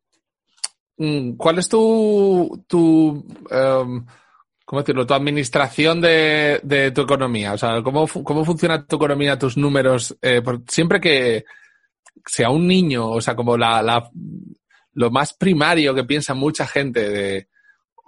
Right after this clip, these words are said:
que del día que le digan, "Oye, te vas a morir", vale, pues, pues me voy, y todo el mundo dice como, "Me voy a, me voy a gastar todo mi dinero,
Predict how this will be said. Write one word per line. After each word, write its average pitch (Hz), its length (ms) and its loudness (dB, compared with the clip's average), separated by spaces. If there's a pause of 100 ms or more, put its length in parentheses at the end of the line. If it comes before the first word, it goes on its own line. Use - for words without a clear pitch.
(220)
que 120 120 -4
del 104 220 -2
día 143 220 2
que 135 120 0
le 127 120 0
digan, 117 360 -4
"Oye, 160 220 2
te 165 80 2
vas 175 140 0
a 202 40 0
morir", 120 320 -2
vale, 127 280 2
pues, 107 580 -4 (960)
pues - 140 -6
me 113 180 -2
voy, 156 580 2
y 117 140 -8
todo 120 140 2
el 131 40 -2
mundo 143 180 0
dice 123 240 -2
como, 117 260 -4
"Me 104 120 -4
voy 135 320 -2
a, 135 420 -2
me 120 120 -2
voy 123 100 0
a 156 60 0
gastar 156 300 -4
todo 160 260 -2
mi 170 240 0
dinero, 180 680 -2